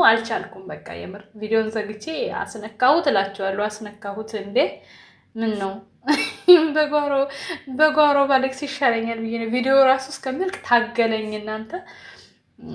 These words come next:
እና እድሜና ጤና ይስጥልን የእውነት። በቃ ብዙ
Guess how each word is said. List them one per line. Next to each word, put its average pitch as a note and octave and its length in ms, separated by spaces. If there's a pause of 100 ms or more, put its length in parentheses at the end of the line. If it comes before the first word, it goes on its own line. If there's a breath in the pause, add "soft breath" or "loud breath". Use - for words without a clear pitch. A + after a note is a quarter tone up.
(160)
እና A3 200 (840)
እድሜና G3+ 500
ጤና F#3 240
ይስጥልን F3+ 580
የእውነት። F#3+ 420 (840)
በቃ F#3+ 220 (520)
ብዙ A3+ 280